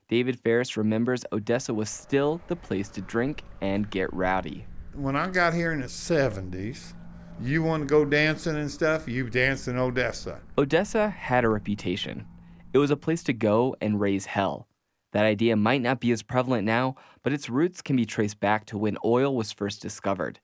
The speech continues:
Speaker 1: and how both cities adapted to it.
Speaker 2: Odessa's always been the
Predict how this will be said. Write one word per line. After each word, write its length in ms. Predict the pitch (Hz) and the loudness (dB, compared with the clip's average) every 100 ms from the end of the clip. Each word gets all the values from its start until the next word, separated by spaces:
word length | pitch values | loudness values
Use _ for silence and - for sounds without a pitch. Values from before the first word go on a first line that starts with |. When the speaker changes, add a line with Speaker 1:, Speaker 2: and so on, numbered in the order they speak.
| _ _ - | _ _ -6
Speaker 1:
and 100 | 107 | 0
how 120 | 107 | 0
both 300 | 107 110 123 | 2 0 0
cities 440 | - 127 143 156 - 101 | 0 2 2 0 -4 -6
adapted 520 | 101 98 95 - 87 | 0 0 0 -4 -10
to 200 | - 53 | -6 -6
it. 200 | - - - | -8 -12 -6
Speaker 2:
Odessa's 600 | 151 160 180 202 180 156 | -4 2 2 2 0 2
always 360 | 151 151 156 135 | 2 4 2 2
been 280 | 143 143 | 2 2
the 280 | 135 123 120 | 0 -2 -4